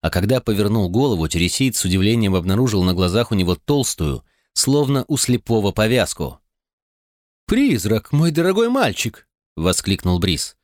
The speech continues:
«Я знал, что ты в конце концов объявишься! Что это за повязка?»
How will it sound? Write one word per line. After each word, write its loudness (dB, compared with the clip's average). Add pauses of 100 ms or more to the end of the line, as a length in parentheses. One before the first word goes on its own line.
(240)
«Я 2
знал, 2
что -2
ты 0
в -4
конце 0
концов 0
объявишься! -2 (540)
Что 0
это 0
за 2
повязка?» 0